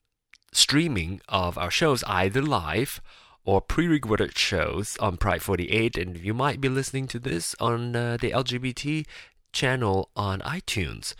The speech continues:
on the iTunes radio station. So welcome if that's the case. And, um,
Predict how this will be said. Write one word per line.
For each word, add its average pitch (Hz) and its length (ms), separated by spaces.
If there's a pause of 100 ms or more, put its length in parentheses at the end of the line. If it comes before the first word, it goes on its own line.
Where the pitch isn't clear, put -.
(260)
on 92 100
the 87 80
iTunes 90 460
radio 80 220
station. 87 500
So 71 300 (320)
welcome 110 480
if - 580
that's - 320
the - 100
case. 131 520 (840)
And, 139 320
um, 127 440